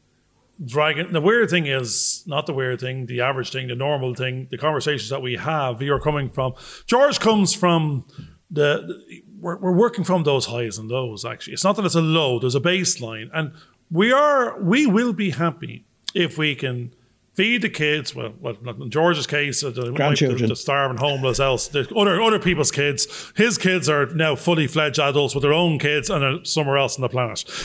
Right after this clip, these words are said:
Speaker 1: But in my case, feed the children and their children's children and future generations and the cats and dogs, and they're multiplying by the minute,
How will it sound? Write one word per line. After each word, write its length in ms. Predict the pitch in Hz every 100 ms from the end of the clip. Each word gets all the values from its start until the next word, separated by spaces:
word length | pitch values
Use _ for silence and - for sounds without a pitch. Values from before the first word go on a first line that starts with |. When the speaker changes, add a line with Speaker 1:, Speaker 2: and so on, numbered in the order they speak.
| -
Speaker 1:
But 260 | 196 185 - - - - -
in 120 | -
my 220 | 190 247 262
case, 400 | 208 208 190 - - -
feed 280 | 220 285
the 40 | -
children 600 | 202 185 165 180 202 - -
and 540 | 156 156 160 156 135 -
their 340 | 151 214 233
children's 560 | 202 190 175 143 151 131
children 640 | - 160 143 143 151 160 -
and 440 | 139 147 147 127
future 340 | - 208 185
generations 640 | 156 170 156 156 143 143 135
and 220 | 180 196
the 60 | 190
cats 300 | 170 165 147
and 180 | 143 127
dogs, 400 | 143 143 127 135
and 120 | 127
they're 200 | 156 170
multiplying 580 | 160 156 147 143 135 127
by 120 | 131
the 60 |
minute, 300 | 127 135 -